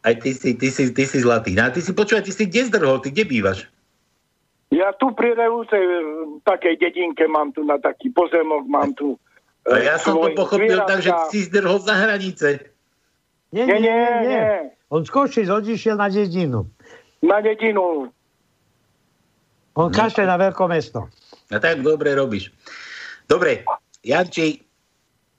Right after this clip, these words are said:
Speaker 1: drž sa. Dohodle.
Speaker 2: Ďakujem
Speaker 1: Daj.
Speaker 2: pekne. Aj vám veľa zdravia,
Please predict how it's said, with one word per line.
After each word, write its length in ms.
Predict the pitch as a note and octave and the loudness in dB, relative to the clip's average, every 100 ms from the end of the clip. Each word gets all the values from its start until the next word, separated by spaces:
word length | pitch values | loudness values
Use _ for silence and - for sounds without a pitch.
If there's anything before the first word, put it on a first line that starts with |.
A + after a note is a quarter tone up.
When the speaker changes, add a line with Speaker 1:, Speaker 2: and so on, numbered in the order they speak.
| _ - | _ -2
Speaker 1:
drž 140 | F3+ - | 0 2
sa. 400 | E3+ D#3 B2+ - _ _ _ - - - - - | 0 0 -2 -12 _ _ _ -16 -12 -14 -14 -2
Dohodle. 460 | E3+ D#3+ C#3+ B2 F#2+ _ _ _ _ _ _ _ _ _ _ _ | 2 2 0 -4 -6 _ _ _ _ _ _ _ _ _ _ _
Speaker 2:
Ďakujem 480 | B2 E3 E3+ F3 E3 | 0 0 0 0 0
Speaker 1:
Daj. 100 | D3+ | 0
Speaker 2:
pekne. 340 | G3 - F#3+ F#3 F3+ - _ _ _ _ _ _ _ - - | -2 0 0 0 -2 -8 _ _ _ _ _ _ _ -6 -2
Aj 160 | E3+ | 0
vám 320 | E3+ G#3+ G#3 | 0 0 0
veľa 320 | F#3 G3+ F3+ F#3 | 0 0 0 0
zdravia, 320 | G#3 G#3 | 0 0